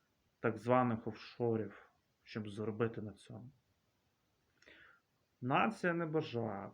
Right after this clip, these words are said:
процвітання свого сама. Для прикладу наведу статистику державну. Україна за зовнішніми та внутрішніми боргами вже повинна сплатити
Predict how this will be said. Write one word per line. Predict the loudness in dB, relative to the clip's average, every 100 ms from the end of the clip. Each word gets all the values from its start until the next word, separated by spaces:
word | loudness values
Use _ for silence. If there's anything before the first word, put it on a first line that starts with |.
| -10
процвітання | -12 -12 -14 -14 -12 -12 -10 -14 -20 _ _ _ _ _
свого | -12 -6 -4 -4 -10
сама. | -10 -10 -10 -16 _ _ _ _ _ _ _ _ -20 -20 -20 -20 -4
Для | 0 2
прикладу | 2 2 0 2 0
наведу | 0 -2 -2 -4 -6 -16 _ _ _ _ _ _ _ _ _ _ _ _ _ _ _ _ _ _ _ _ -20
статистику | -20 -14 -8 -8 -10 -20 _ _
державну. | -12 -10 -6 -6 -6 -12 -20 _ _ _ _ -20 -18 -18 -16 2
Україна | 4 10 12 12 12 10 8
за | 8
зовнішніми | 8 10 10 10 6 4 2 4 4 4 2 -4 -14 -10 0
та | 4
внутрішніми | 4 4 2 2 0 2
боргами | 4 4 4 6 6 4
вже | 2 0
повинна | 0 0 2 0 -2
сплатити | -2 -2 -2 0 -2 0 -2 -2